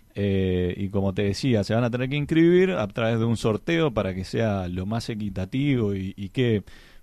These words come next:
fuera de todo tipo de duda, el, los manejos van a ser por sorteo. Eh, quiénes van a ser las personas que van a utilizar las, las cinco bancas que van, se van a, se van a postular. Y después también las autoridades internamente se van a, se van a sortear y cada concejal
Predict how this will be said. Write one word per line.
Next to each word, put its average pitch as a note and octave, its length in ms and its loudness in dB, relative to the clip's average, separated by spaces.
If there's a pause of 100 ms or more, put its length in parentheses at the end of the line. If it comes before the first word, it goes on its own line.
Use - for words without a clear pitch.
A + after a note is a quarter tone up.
fuera A#2+ 240 6
de G#2+ 80 4
todo A#2+ 240 6
tipo A#2+ 300 4
de A2 60 8
duda, A#2 640 6
el, F#2 420 0
los F#2 160 0
manejos B2 500 0
van A2 160 0
a G#2 80 -2
ser A2 180 -4
por G#2 160 -2
sorteo. F3 540 -2 (460)
Eh, F#2+ 400 2
quiénes A2+ 200 0
van G#2+ 120 0
a G2+ 60 0
ser A#2+ 140 -4
las G#2 100 -2
personas G#2 380 -2
que G2+ 60 0
van A2 80 2
a - 20 2
utilizar G#2 480 0
las, F#2 580 -2
las F#2 200 -6
cinco A#2+ 360 -2
bancas C3 640 -4
que F#2+ 120 -4
van, F#2+ 200 -2
se A2 140 -10
van G#2 120 -4
a, F#2+ 300 -8
se - 160 -12
van F#2+ 80 -4
a F#2+ 60 -4
postular. C3 420 -4 (560)
Y D#3 120 4
después D#3 300 6
también C#3 280 0
las B2+ 100 4
autoridades A2+ 640 4
internamente G#2 640 0
se - 120 -6
van F#2+ 140 -2
a, F2+ 220 -4
se - 100 -8
van F#2+ 140 -2
a G2+ 40 -6
sortear E3 520 0
y C#3+ 100 0
cada A2+ 400 2
concejal A#2 720 0